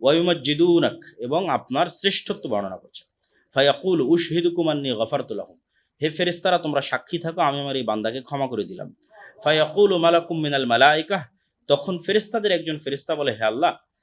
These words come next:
এর সাথে আরো একজন বসে আছে যে এই উদ্দেশ্যে আসেনি, দুনিয়াবি কোনো উদ্দেশ্যে সেখানে এসেছে।" ইন্নামা জাআ লি হাজাতিন, দুনিয়াবি কোনো উদ্দেশ্যে এসে আজকে জুমার খুতবা এখানে উপস্থিত হয়েছে। কেউ হয়তো আজকের জুমার খুতবা এখানে হয়তো কেউ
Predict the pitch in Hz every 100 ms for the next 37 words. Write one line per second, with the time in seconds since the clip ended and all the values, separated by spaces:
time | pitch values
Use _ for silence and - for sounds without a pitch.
0 | _ _ 151 175 180 156 151 180 135 135
1 | 185 190 190 180 160 156 156 117 110 143
2 | 226 _ _ _ _ _ 113 156 185 -
3 | 185 233 240 185 135 175 - 135 - -
4 | - _ _ 127 185 202 185 170 175 156
5 | 117 147 147 160 139 127 101 - - -
6 | _ _ _ _ _ _ _ _ _ _
7 | _ _ _ _ _ _ 180 196 180 147
8 | 170 190 165 147 156 135 113 104 95 113
9 | 185 196 180 180 165 151 165 170 165 165
10 | 143 139 131 135 123 127 123 113 117 101
11 | 107 - 98 90 - _ _ _ _ _
12 | _ _ 175 160 156 151 139 131 135 127
13 | 131 127 - 127 127 120 123 120 117 117